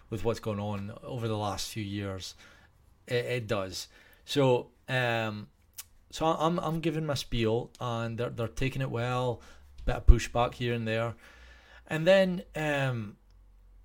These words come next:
so I have a theory on why they're banning abortion now, or, or they're going to. I think they are going to. I know there's a few states. I think the host read out that there was eight or nine or ten. I don't know, uh, how many have gone through with the ban, but, um, I believe it could become,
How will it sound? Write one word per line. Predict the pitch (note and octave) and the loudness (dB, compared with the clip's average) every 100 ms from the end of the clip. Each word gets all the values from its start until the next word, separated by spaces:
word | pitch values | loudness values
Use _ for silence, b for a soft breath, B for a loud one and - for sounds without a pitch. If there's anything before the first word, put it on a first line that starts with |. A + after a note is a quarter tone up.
| - | -10
so | - F3+ | 2 6
I | E3+ | 6
have | E3+ D3+ | 6 2
a | |
theory | C#3+ D#3+ D#3 C3 | 4 6 6 4
on | A#2 A2+ | 2 0
why | A2+ A2+ | 0 0
they're | A2 | -2
banning | G2+ A2+ A#2 | 0 0 0
abortion | G#2+ G2 A2 G#2+ G2+ | -2 0 0 0 -4
now, | G#2+ G2 | -2 0
or, | G#2+ G2+ - | 0 -2 0
or | A#2+ A#2 | 0 0
they're | A2+ | -2
going | C3 A#2+ G#2+ | 2 2 0
to. | - G#2 | -4 -6
I | |
think | G#2 E3+ | -2 0
they | B2+ | 2
are | A#2 A#2 | 0 2
going | A2 G#2 G2 | 0 -2 -4
to. | G#2 | -6
I | G#2+ | -2
know | B2 | 0
there's | A2 G#2 | 0 -2
a | |
few | G#2 - | -8 -8
states. | G2+ - G2 - | -6 -6 -6 -4
I | |
think | A2 C3 B B B B - | -4 -6 B B B B -6
the | |
host | G2+ B2 A2 - | -2 -2 -2 2
read | A2 | 2
out | A2 A2+ | 2 -2
that | A#2 A#2 | -6 -6
there | |
was | A2 G#2 | -6 -4
eight | A#2 A#2+ - - | -2 -2 -4 -10
or | G2+ | -6
nine | A2 A#2+ | -4 -4
or | G#2+ | -4
ten. | - A2 A2+ A2 | -4 -2 -2 -4
I | |
don't | G2+ A#2 | -4 -6
know, | G#2 A2 G#2+ B B B B | -4 -4 -6 B B B B
uh, | A2+ A2+ G#2+ F#2+ | -2 -2 -2 -6
how | A#2 | -6
many | A2+ | -4
have | F2 A2 A#2+ A2 | -2 2 2 2
gone | A#2+ A2 | 0 0
through | G#2+ A#2 | 0 -2
with | G#2 | -2
the | G2 | 0
ban, | A2 A#2 B2+ B2 B B B B | 0 0 -2 -6 B B B B
but, | A2 A2 - | 2 2 2
um, | A#2 A2 G#2 G2+ - - - | -2 -2 -4 -10 -14 -10 -4
I | |
believe | A#2+ B2 A#2+ | 0 0 -2
it | B2 | -4
could | - A#2+ | -4 -4
become, | G#2 G#2+ A2 G#2 G#2 | -4 -6 -4 -4 -6